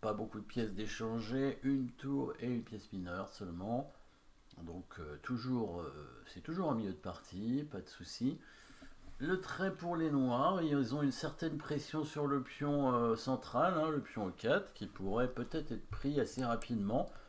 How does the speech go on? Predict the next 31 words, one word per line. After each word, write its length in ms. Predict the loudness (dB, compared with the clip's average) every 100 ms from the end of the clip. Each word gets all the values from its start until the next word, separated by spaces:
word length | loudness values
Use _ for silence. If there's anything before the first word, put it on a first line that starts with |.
| -18 -20 -16 -14 -12 0
Euh, 380 | 6 8 8 6
il 60 | 6
y 80 |
a 80 | 6
un 80 | 4
petit 240 | 2 -2
clouage 480 | -4 4 6 6 4
ici 260 | 0 -4 -8
sur 220 | 2 4
le 120 | 4
cavalier, 920 | 2 2 4 4 4 4 6 2 0 -4
avec 340 | -2 0 0 -2
la 80 |
tour 300 | -4 0 0
derrière 640 | 2 0 0 2 2 2 0 -6 -12 -14 0
en, 180 | 2 2
euh, 240 | 0 0 0
D 160 | -4
huit, 280 | -4 0 0
donc 320 | 2 -2 -4
les 80 | -6
blancs 500 | -4 -4 -2 0 0
ont 40 | -2
prévu 460 | -4 -4 0 -2
sur, 280 | 0 0 2
euh, 120 | 0
fou 160 | -4 -8
prend 240 | -8 -6
pion 320 | -6 -2 0 0
de 80 |
reprendre 640 | -2 -2 -4 -4 -6 -4